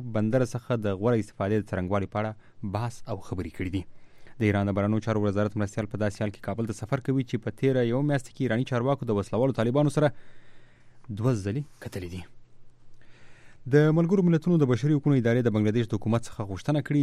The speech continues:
چې په هیواد کې د وروستیو انتخاباتو د نتیجو پر ضد د سیاسي مخالفینو چې احتجاجونه پیل کړي دي پر ضد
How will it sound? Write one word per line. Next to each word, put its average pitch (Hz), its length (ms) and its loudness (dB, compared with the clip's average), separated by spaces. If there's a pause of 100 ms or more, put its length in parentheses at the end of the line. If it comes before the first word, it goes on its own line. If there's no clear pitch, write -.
چې - 140 -18
په 101 80 -2
هیواد 120 300 0
کې 113 120 -4
د 104 80 2
وروستیو 104 300 0
انتخاباتو 123 800 -2
د 104 120 2
نتیجو 107 360 0
پر 131 220 0
ضد 123 180 0 (340)
د 104 120 -4
سیاسي 135 340 0
مخالفینو 123 1040 0
چې - 120 -10 (100)
احتجاجونه 113 640 0
پیل 101 180 0
کړي 151 180 -2
دي 143 160 -2
پر 101 160 -2
ضد 135 160 -2